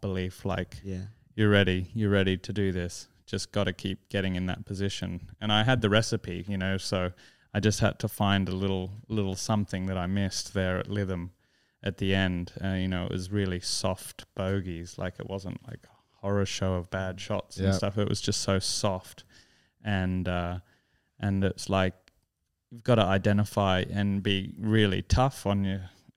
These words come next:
Speaker 1: critiquing your performance. And, and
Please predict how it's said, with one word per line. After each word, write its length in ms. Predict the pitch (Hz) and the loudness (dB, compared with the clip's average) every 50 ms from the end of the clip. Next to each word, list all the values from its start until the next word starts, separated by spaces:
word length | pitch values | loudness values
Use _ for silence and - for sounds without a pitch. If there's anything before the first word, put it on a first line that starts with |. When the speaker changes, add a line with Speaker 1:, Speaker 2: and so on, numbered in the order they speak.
| _ _ - | _ _ -4
Speaker 1:
critiquing 560 | - 110 - - 117 113 101 - - 101 98 | -4 -4 0 0 0 0 2 0 -2 -2 -2
your 100 | 98 95 | -4 -4
performance. 720 | - 113 107 - 110 110 113 110 107 98 92 95 - - | -4 -4 0 2 4 6 6 6 4 4 2 -2 -4 -4
And, 340 | 98 92 92 92 92 92 92 - _ - - _ _ | -2 -2 0 -2 -2 -4 -8 -12 _ -20 -20 _ _
and 380 | - 117 110 104 98 101 - | -4 -4 -2 -2 -2 -2 -4